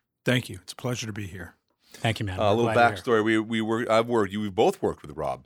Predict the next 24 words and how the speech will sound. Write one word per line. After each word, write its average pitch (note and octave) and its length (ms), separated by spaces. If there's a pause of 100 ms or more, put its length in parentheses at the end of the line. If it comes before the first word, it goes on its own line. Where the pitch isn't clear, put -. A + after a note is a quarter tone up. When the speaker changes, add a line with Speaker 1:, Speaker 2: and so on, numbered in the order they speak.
(140)
Speaker 2:
Yep. G#2+ 180 (300)
Speaker 3:
over G2+ 160
the G2 80
course G2+ 280
of G2 60
the F#2+ 60
last G2 320
ten G#2+ 200
years. C3 520
Speaker 2:
Sure. C3 300 (600)
Speaker 3:
Um, F#2 540 (420)
doing B2 160
all G#2+ 140
kinds A2+ 280
of G2 80
stuff. - 380
He's, B2+ 240
like, B2 440 (680)
the A2+ 240
best A#2 460
editor F#2+ 480
in G2+ 160
the F2+ 80
business. - 640